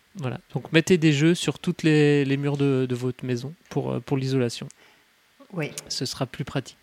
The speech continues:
Speaker 2: Après, euh, je suis pas sûre qu'en termes d'investissement financier, ce soit le plus intéressant, mais, euh,
Speaker 1: <laughs>
Speaker 2: mais puisque de toute façon, les boîtes, vous les avez achetées,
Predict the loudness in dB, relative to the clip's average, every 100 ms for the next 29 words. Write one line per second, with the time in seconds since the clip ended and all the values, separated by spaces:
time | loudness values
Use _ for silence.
0 | -10 -8 -6 -6 -6 -4 -2 -2 -4 4
1 | 4 4 0 -2 -2 -4 -2 -6 -6 -6
2 | -6 -8 -12 -10 -6 -6 -4 -4 -4 -4
3 | -6 -6 -8 -8 -8 -8 -8 -10 -8 -6
4 | -6 -6 -4 -4 -2 -2 -2 -2 -4 -6
5 | 0 0 0 -8 -10 -10 -10 -4 -2 2
6 | 0 0 0 2 0 0 -2 0 -2 0
7 | 2 2 2 2 0 0 -2 -4 -6 -6
8 | -10 -10 -10